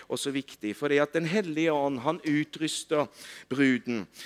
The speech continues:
Eh, Abraham er et bilde på Gud, Isak er et bilde på Jesus, tjeneren deres Eliezer er et bilde på Den Hellige Ånd. Eliezer ble sendt til, tilbake til, Kan-,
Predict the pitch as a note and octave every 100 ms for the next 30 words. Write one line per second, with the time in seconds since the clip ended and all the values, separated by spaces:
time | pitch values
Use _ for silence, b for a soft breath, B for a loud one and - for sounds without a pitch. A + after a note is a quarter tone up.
0 | B - C#3+ D3 D#3 D#3 D#3 C#3 F#3 F#3+
1 | A#2 C3 D3+ G#3+ G#3+ E3 F#3 B2+ B2+ D3+
2 | D3 C#3 G3 - C3 B2+ - F#3+ D#3+ C#3+
3 | D#3+ A2+ A2 D3 A#2 A2 - D#3+ F#3 -
4 | - F3+ A2 A2 A#2+ B2 - E3 - D3
5 | D#3+ B2+ G#2 - D#3+ D#3+ F3+ C3+ G#2+ C#3
6 | C#3+ F3 F3+ F3+ F3+ G3 A#3 B B B
7 | F3+ F#3+ E3+ D3 C3 - G3 E3+ D#3+ F#3+
8 | - D#3 F3+ - - - E3 D#3+ E3+ B
9 | B - - D#3 D3+ D#3+ D#3 D3+ C#3+ -
10 | D#3 E3+ C#3 C#3+